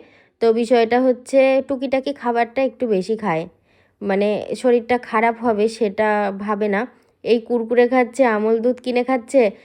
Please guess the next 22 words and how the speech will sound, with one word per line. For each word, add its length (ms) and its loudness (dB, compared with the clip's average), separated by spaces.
তারপরে 420 2
হয়তো 460 0
আবার 320 2
একটু 340 0
অন্য 200 2
কিছু 220 -4
খাবার 300 -2
খেয়ে 240 0
নিল, 240 0
বিরিয়ানি 420 -2
খাচ্ছে, 460 -2
কি 160 -2
একটু 220 -4
চাউমিন 440 0
বানিয়ে 280 0
খেলো, 260 0
পাস্তা 420 -2
করলো, 280 0
এই 300 -2
খেয়ে 380 2
আর 180 2
কি 240 -6